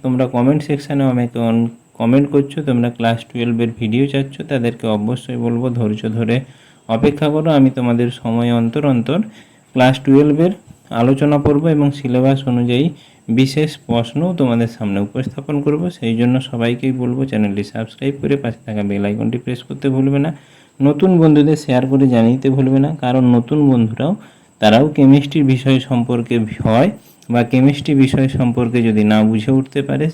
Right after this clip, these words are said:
সেই দুর্বলতা তারা কাটাতে পারবে। এই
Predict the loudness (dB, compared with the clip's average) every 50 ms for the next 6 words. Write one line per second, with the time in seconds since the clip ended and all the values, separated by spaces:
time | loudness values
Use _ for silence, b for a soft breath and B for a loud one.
0 | -4 -4 -4 -2 0 0 0 2 2 2 0 0 -2 -2 -4 -4 -4 -2 -2 -2
1 | -4 -4 -4 -4 -4 -4 -6 -4 -2 -2 0 0 0 -2 -4 b b b b b
2 | b b _ -2 2 4 6 6 6 6